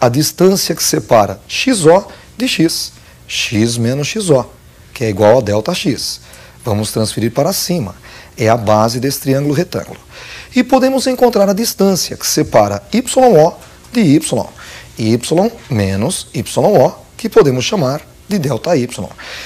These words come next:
E vamos transferir delta Y para a direita, obtendo assim o cateto oposto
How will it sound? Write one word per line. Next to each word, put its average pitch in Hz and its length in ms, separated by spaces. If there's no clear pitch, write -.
E 123 80
vamos 101 300
transferir 120 400
delta 104 360
Y 180 340
para 190 120
a - 20
direita, 170 480
obtendo 110 440
assim 160 360
o 127 100
cateto 139 600
oposto - 720